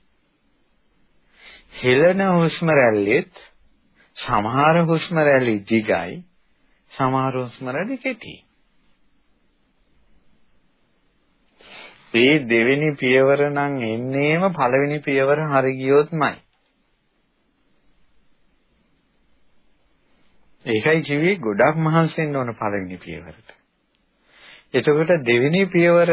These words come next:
දැනෙනවා කියලා කියන්නේ එයාගේ භාවනාවේ, අ, යහපත් පැත්ත. දිග කෙටි බව පේ-, තේරෙනවා කියන එක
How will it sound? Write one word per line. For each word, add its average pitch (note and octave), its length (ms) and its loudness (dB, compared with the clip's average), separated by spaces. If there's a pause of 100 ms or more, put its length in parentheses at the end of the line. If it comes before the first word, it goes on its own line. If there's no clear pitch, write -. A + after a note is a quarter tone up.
දැනෙනවා C3+ 600 0
කියලා D3+ 260 -2
කියන්නේ F3+ 440 -4
එයාගේ C#3+ 380 0
භාවනාවේ, B2 840 -6 (560)
අ, - 120 -6
යහපත් B2 600 -2
පැත්ත. - 300 -6 (1600)
දිග A#2+ 280 -4
කෙටි C#3+ 300 -2
බව G#2+ 240 0
පේ-, G2 280 -6
තේරෙනවා F#2 500 -4
කියන F2 260 -16
එක F2+ 160 -18